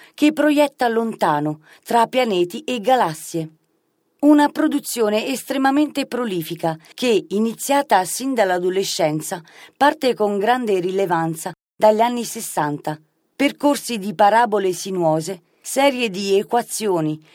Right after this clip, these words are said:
costellazioni, paesaggi astrali, grafiche, sculture in perspex, gli immancabili paesaggi ispirati alla sua Lucania. Fino agli studi su I Ching,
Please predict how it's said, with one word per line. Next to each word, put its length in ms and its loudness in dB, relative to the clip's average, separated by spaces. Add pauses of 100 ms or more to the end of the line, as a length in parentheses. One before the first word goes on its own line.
(100)
costellazioni, 1120 -2
paesaggi 640 0
astrali, 720 -4 (320)
grafiche, 760 0 (260)
sculture 680 0
in 380 -4
perspex, 680 -4 (200)
gli 200 0
immancabili 840 2
paesaggi 840 0
ispirati 800 -2
alla 300 0
sua 280 -2
Lucania. 640 -2 (680)
Fino 420 4
agli 300 0
studi 440 -4
su 280 -4
I 200 2
Ching, 400 -4